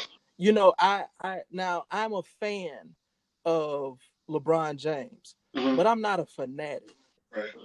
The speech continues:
Speaker 1: You know, I'm not a fanatic. Like, that's, no, like, the gift that he has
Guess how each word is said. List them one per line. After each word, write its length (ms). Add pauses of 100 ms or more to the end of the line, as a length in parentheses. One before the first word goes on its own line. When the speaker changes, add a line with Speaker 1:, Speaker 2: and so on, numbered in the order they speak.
(160)
Speaker 1:
You 140
know, 160
I'm 180
not 220
a 60
fanatic. 680
Like, 440 (100)
that's, 340
no, 460 (120)
like, 340 (500)
the 140
gift 380
that 160
he 160
has 720